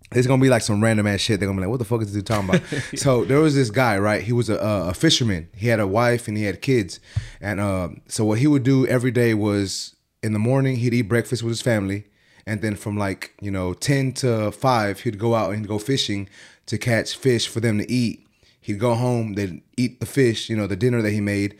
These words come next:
Speaker 1: And then at night, after the kids were in bed, him and his wife would, like, dance and, you know, they would spend their,
Speaker 2: Spend time
Speaker 1: their
Speaker 2: together.
Speaker 1: quality time together. And then he'd repeat the same thing the next day. So one day when he was fishing, you know, some guy in a suit came up to him and it was like,
Speaker 2: <clears throat>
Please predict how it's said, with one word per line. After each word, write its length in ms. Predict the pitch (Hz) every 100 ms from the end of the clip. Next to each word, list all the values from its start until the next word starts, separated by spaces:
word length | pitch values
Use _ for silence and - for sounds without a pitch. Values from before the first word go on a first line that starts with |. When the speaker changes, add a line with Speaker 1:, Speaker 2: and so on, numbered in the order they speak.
| - - -
Speaker 1:
And 100 | 104
then 160 | 107 -
at 160 | 98
night, 400 | 101 120 117 - -
after 280 | 107 104 101
the 60 |
kids 240 | 98 139 113
were 140 | 117
in 100 | 107
bed, 300 | 117 113 95
him 200 | 98 120
and 60 | 107
his 140 | 92
wife 320 | 98 104 -
would, 120 | 98
like, 200 | 90 90
dance 480 | 92 104 104 101 -
and, 180 | 98 87 - - - -
you 80 | 123
know, 120 | 117
they 100 | 120
would 120 | 120
spend 300 | 117 139 127
their, 140 | 117 113
Speaker 2:
Spend 140 | 107
time 160 | 98 92
Speaker 1:
their 80 | 107
Speaker 2:
together. 60 |
Speaker 1:
quality 240 | 139 127 117
time 200 | 160 143
together. 320 | 117 113 110
And 160 | 104 104
then 160 | 104
he'd 180 | 90 113
repeat 320 | 113 - 131
the 80 | 101
same 240 | - 113 107
thing 280 | 107 98 _ 98
the 80 |
next 220 | 107 104 -
day. 260 | 120 82 - - - - -
So 140 | 107
one 180 | 113 135
day 120 | 135
when 140 | 123
he 60 | 123
was 140 | 113
fishing, 600 | - 160 - 120 113 110 -
you 100 | 113
know, 220 | 104 85
some 220 | - 104
guy 160 | 104 117
in 80 | 104
a 40 |
suit 280 | - 127 -
came 180 | 113 107
up 120 | 101
to 100 | 110
him 120 | 101
and 60 | 98
it 40 |
was 120 | 98 101
like, 180 | 92
Speaker 2:
<clears throat> 60 | 110